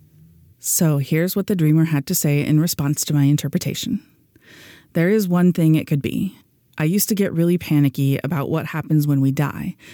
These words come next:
and since I was raised Christian, I've always believed in the idea of heaven and hell. One night I was thinking about how I could live a perfect life and then end up in hell because I chose the wrong God,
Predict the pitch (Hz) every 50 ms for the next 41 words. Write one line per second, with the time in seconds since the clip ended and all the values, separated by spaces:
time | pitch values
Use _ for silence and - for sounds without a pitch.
0 | - - _ - - 160 - - 190 190 170 190 185 170 156 147 151 151 151 147
1 | - - - - 220 - - - - 147 143 147 147 147 - 143 151 147 147 147
2 | 165 170 180 185 180 165 156 147 147 143 156 151 151 151 151 147 151 147 139 135
3 | 135 139 139 - - 131 127 131 131 131 151 151 156 143 - - 202 _ _ _
4 | _ _ _ _ _ - - - - _ - - 175 190 190 170 147 147 151 143
5 | 143 143 151 147 - - 156 143 - 156 156 147 135 135 139 139 - _ _ -
6 | - - - 165 165 170 175 170 196 165 156 147 151 143 151 147 - - 170 160
7 | - 165 156 - 147 135 123 127 143 - - - - 156 156 147 147 139 - 143
8 | 156 143 139 - - 147 147 143 - 185 165 143 135 143 143 - 143 131 - 131
9 | - - 160 147 143 147 147 143 143 135 135 143 139 151 147 - - - -